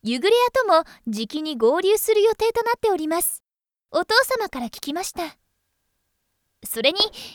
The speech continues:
人間の方々も悪い人ばかりではありません。善良な方もきっとたくさんいます。人々は今回の訪問に期待しているのです。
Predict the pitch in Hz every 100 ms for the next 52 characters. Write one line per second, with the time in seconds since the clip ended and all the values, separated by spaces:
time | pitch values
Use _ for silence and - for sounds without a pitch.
0 | _ 220 294 359 381 370 370 - 359 381
1 | 381 302 247 254 - _ - 269 330 466
2 | - - 285 311 359 269 247 202 196 240
3 | 320 - 381 - _ _ _ _ _ _
4 | _ _ _ _ 226 208 254 320 320 320
5 | 330 - 330 330 269 277 _ _ - 233
6 | - 247 247 240 - 349 370 403 427 539
7 | - - - - _ _ _ _ _ _
8 | - - _ _ _ - - - - -
9 | - - - - - _ _ - 311 302
10 | 247 202 190 202 _ _ _ - 330 330
11 | 285 214 190 233 269 277 285 277 - 330
12 | 349 - 349 349 349 247 226 -